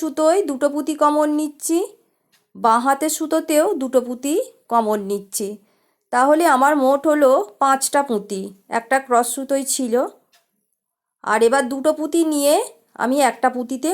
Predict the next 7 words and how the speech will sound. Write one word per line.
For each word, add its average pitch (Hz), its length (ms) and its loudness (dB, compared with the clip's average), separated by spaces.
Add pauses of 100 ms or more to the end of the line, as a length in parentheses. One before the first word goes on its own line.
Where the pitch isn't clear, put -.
(100)
ক্রস 226 240 2 (120)
দিচ্ছি। 208 380 -10 (640)
এখানে 311 380 0 (100)
হলো 294 180 4 (220)
সাতের 262 400 2 (120)
ফুল। 180 220 -6 (2250)
দুদিক 254 320 -6